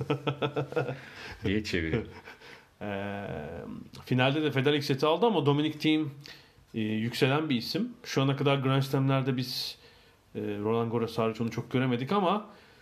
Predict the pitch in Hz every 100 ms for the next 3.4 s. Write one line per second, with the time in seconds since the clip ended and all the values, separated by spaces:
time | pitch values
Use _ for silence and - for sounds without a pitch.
0 | - - 120 147 160 147 147 160 156 147
1 | 139 - - - 123 139 127 139 - -
2 | - _ - 131 139 135 139 135 151 160
3 | 214 165 165 -